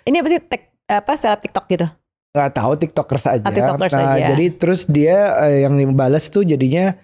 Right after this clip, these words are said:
Speaker 2: banyak komentar yang mending liburan ke sini, mending duitnya disimpan buat ini, mending umroh, mending macem-macem.
Speaker 1: Hmm.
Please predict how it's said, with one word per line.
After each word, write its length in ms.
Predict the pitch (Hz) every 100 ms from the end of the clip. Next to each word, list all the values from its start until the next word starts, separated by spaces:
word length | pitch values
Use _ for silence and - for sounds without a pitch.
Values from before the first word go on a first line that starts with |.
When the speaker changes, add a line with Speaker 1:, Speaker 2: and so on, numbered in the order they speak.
| _ _ -
Speaker 2:
banyak 240 | 131 160
komentar 420 | 160 143 139 156
yang 380 | 151 156 165 160
mending 340 | 156 151 160
liburan 340 | 165 156 160 160
ke 120 | 156
sini, 340 | - 233 202
mending 340 | 185 170 165 180
duitnya 300 | 151 156 175
disimpan 460 | 160 160 147 156
buat 240 | 151 147 147
ini, 460 | 196 196 180 165 156 _ _
mending 300 | - 135 131
umroh, 460 | 139 196 208 185 160
mending 260 | 147 143 143
macem-macem. 880 | 127 - 120 110 117 - 107 107 104
Speaker 1:
Hmm. 480 | 196 196 190 175